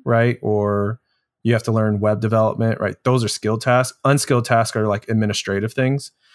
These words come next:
So label them as unskilled tasks,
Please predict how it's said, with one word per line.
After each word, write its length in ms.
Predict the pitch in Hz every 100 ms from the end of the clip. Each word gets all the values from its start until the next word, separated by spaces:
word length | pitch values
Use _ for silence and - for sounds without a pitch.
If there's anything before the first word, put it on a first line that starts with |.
| -
So 420 | - 147 135 127 -
label 300 | 123 139 170
them 160 | 180 156
as 100 | 135 139
unskilled 420 | 160 - 185 170
tasks, 480 | 143 123 139 -